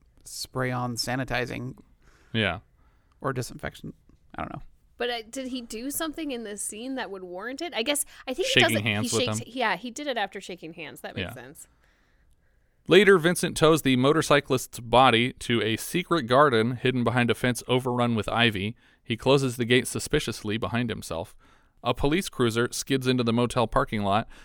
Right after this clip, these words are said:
Speaker 2: and we pan up from Officer Bruce's feet to his mirrored sunglasses.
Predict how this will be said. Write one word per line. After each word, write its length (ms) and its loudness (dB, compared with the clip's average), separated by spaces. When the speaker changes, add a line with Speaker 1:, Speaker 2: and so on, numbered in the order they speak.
Speaker 2:
and 100 0
we 120 2
pan 260 2
up 160 0
from 240 0
Officer 400 0
Bruce's 400 -2
feet 340 -6
to 140 -4
his 180 -4
mirrored 440 -2
sunglasses. 840 -6